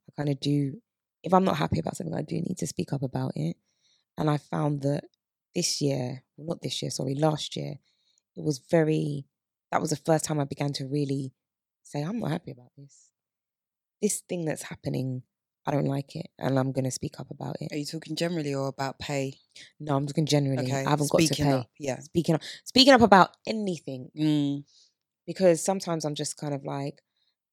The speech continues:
Speaker 1: I'm still kind of a bit traumatized, still got a bit of trauma from some of the real negative experiences I had at the beginning of my career
Speaker 2: Mm-hmm.
Speaker 1: in this industry. So I think sometimes I'm still reverting back to a trainee or an N Q,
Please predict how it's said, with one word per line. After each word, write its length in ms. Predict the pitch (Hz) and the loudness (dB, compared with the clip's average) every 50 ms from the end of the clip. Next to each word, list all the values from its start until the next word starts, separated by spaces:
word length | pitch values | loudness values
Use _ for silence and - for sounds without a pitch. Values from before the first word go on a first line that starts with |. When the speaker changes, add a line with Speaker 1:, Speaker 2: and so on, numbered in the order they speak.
| _ _ - | _ _ -2
Speaker 1:
I'm 200 | 85 117 151 151 | 0 0 2 0
still 300 | - - - 185 175 170 | 2 4 6 6 6 6
kind 240 | - - 156 156 | 4 -2 0 0
of 160 | 151 143 131 - - | 0 0 -2 -6 -10
a 60 | - | -10
bit 320 | 147 147 156 147 - - _ | 0 2 2 2 2 -2 _
traumatized, 720 | - - 170 160 151 143 139 - - 147 139 135 131 143 | -8 -4 -2 0 0 -2 -4 -4 -8 -6 -6 -6 -6 -8
still 180 | - - 170 | -6 -6 0
got 80 | 160 156 | 2 2
a 40 | 147 | 2
bit 140 | - - - | 4 2 0
of 60 | - | -2
trauma 340 | - - - 147 139 139 135 | -2 0 0 0 2 2 0
from 300 | - - - 139 139 135 | -2 -2 -4 -4 -4 -2
some 180 | - - 151 143 | -2 0 0 2
of 80 | 135 | 2
the 160 | 139 135 131 135 165 | 2 0 -2 -4 0
real 320 | - 147 143 143 139 139 - - - - - - - - _ - | 4 6 6 6 6 4 0 -6 -14 -20 -20 -20 -20 -20 _ -10
negative 500 | 143 151 160 151 143 156 - - 151 135 | -2 2 2 2 2 2 0 -2 -2 -2
experiences 640 | 139 - - - - 151 147 147 147 - - - | -2 -4 -4 -4 -2 -2 -2 -2 -4 -6 -6 -6
I 60 | - 139 | -6 -4
had 160 | 131 139 139 | -4 -4 -4
at 100 | 143 - - | -4 -4 -4
the 60 | 139 | -6
beginning 360 | 135 - - 147 143 139 139 | -6 -2 -2 0 0 2 2
of 200 | - - 135 - | 2 0 0 0
my 200 | - 143 135 131 | -2 -2 0 -2
career 560 | 131 - - 131 135 139 131 123 123 135 135 147 - _ _ 170 | -2 -4 -4 -2 -2 0 -2 -2 -4 -8 -10 -12 -12 _ _ -8
Speaker 2:
Mm-hmm. 420 | 165 156 160 160 151 147 147 156 160 | -6 -4 -4 -4 -6 -6 -10 -8 -6
Speaker 1:
in 160 | - 139 139 | -2 0 0
this 200 | 139 135 131 - - | 0 0 -2 -2 -4
industry. 600 | - 151 151 139 135 139 - - - 135 143 143 | -2 -2 -2 -2 -2 -4 -6 -6 -6 -4 -4 -4
So 120 | 139 - - | -6 -6 -8
I 40 | |
think 220 | - - 160 - - | -6 -6 -6 -6 -4
sometimes 400 | - 151 147 - 143 139 139 135 | -4 -6 -4 -4 -4 -4 -2 -2
I'm 120 | 135 135 | -4 -4
still 380 | - - - 143 139 135 135 131 - _ _ _ _ _ | -4 0 2 2 4 4 2 -2 -6 _ _ _ _ _
reverting 480 | 143 139 131 139 147 139 - - 139 | -12 -2 2 4 4 4 4 2 -2
back 260 | 131 127 135 - - _ | -4 -4 -6 -6 -8 _
to 300 | - - 139 135 135 - - | -8 -4 -4 -4 -4 -4 -6
a 60 | - | -8
trainee 600 | - - - - 143 139 135 135 135 135 135 127 - - | -6 -6 -4 -2 0 0 0 0 -2 -2 -2 -4 -6 -4
or 120 | - 135 | -2 -2
an 80 | 135 135 | -2 -2
N 260 | - - 147 135 135 | -2 -4 -6 -6 -6
Q, 360 | - - - 135 135 131 131 | -8 -6 -6 -4 -4 -4 -6